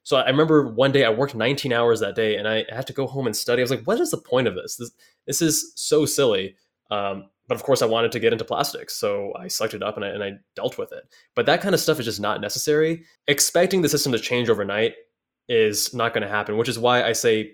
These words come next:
personal responsibility is also important. Now, it's more of a systemic issue, but when I say personal responsibility, that means if you can manage to be more efficient, maybe more efficient than you would normally want to be, 'cause there are downsides to being efficient.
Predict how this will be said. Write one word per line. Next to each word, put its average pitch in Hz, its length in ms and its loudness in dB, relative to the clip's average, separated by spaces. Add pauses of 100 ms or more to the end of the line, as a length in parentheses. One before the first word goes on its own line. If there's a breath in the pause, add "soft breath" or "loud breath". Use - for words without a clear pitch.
(120)
personal 127 320 0
responsibility 104 600 -4
is 95 80 -8
also 101 240 -6
important. 120 440 -8 (580 soft breath)
Now, 113 540 2 (760)
it's 131 200 0
more 139 200 6
of 147 40 6
a 151 60 4
systemic 123 420 2
issue, 156 380 0
but 120 220 2
when 117 80 2
I 117 40 2
say 120 140 0
personal 120 280 -2
responsibility, 107 580 2
that 101 160 -4
means 104 380 -4 (300 soft breath)
if 120 220 -4
you 120 100 -2
can 127 600 2 (520)
manage 120 420 2
to 104 60 -10
be 123 280 2
more 107 180 4
efficient, 104 460 -2
maybe 107 180 -2
more 110 140 2
efficient 113 240 -2
than 107 80 -6
you 107 60 -4
would 104 100 -2
normally 107 340 2
want 101 220 -6
to - 60 -20
be, 147 200 -4
'cause 107 140 -6
there 104 120 0
are 120 220 4
downsides 107 500 -2
to - 80 -20
being 98 120 -10
efficient. - 360 -14